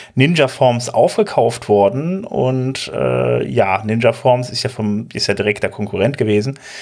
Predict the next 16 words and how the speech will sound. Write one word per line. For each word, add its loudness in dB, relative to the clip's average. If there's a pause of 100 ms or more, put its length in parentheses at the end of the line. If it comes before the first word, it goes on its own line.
(400)
Und 2
ja, 2
man -2
hat -2
die, -4
man 0
hat, 0
äh, -2
Caldera 2
Forms -2
jetzt -2
dicht -4
gemacht. -4
Da -2
wird -2
bis, -2